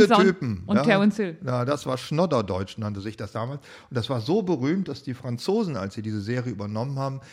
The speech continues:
Speaker 2: die aus dem Deutschen ins Französische übersetzt
Speaker 1: Die Frage
Speaker 2: haben,
Speaker 1: ist
Speaker 2: nicht
Speaker 1: ja,
Speaker 2: im
Speaker 1: wie macht
Speaker 2: Englischen.
Speaker 1: man Tschüssikowski wohl in Au revoirwowski? Wie macht man das denn im Französisch?
Speaker 2: <laughs> Ja, das ist die
Speaker 1: Ist ja
Speaker 2: Frage.
Speaker 1: Aber wenn du sagst, es
Speaker 2: <laughs> Au
Speaker 1: gibt
Speaker 2: revoirwowski.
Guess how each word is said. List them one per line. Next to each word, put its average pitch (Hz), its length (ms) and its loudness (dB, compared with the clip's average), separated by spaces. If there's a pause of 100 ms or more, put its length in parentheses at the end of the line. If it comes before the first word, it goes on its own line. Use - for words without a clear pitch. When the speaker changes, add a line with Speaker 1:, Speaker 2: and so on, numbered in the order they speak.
(160)
Speaker 2:
die 135 120 -8
aus 123 200 -6
dem 113 240 -6
Deutschen 160 460 -4
ins 139 100 -12
Französische 127 600 -2
übersetzt 95 320 -4
Speaker 1:
Die 180 40 -2
Frage 214 120 2
Speaker 2:
haben, 240 60 -2
Speaker 1:
ist 233 120 -2
Speaker 2:
nicht 247 40 -2
Speaker 1:
ja, 247 80 2
Speaker 2:
im 208 60 -4
Speaker 1:
wie 226 80 -4
macht 226 240 0
Speaker 2:
Englischen. 262 40 -6
Speaker 1:
man 262 180 -2
Tschüssikowski 247 800 2
wohl 226 260 2
in 214 220 2 (100)
Au 180 120 -4 (100)
revoirwowski? 190 720 0 (160)
Wie 233 120 6
macht 254 220 6
man 240 140 6
das 240 160 4
denn 202 140 2
im 202 80 -4
Französisch? 214 720 -8
Speaker 2:
<laughs> - 80 -20
Ja, 117 240 -4
das 107 160 -6
ist - 160 -6
die 131 60 -6
Speaker 1:
Ist 127 60 -6
ja 113 40 -6
Speaker 2:
Frage. 101 360 -2 (340)
Speaker 1:
Aber 233 200 2
wenn 247 140 0
du 277 80 -4
sagst, 269 300 -4
es - 100 -12
Speaker 2:
<laughs> - 0 -
Au 139 60 6
Speaker 1:
gibt 127 140 4
Speaker 2:
revoirwowski. 120 840 -2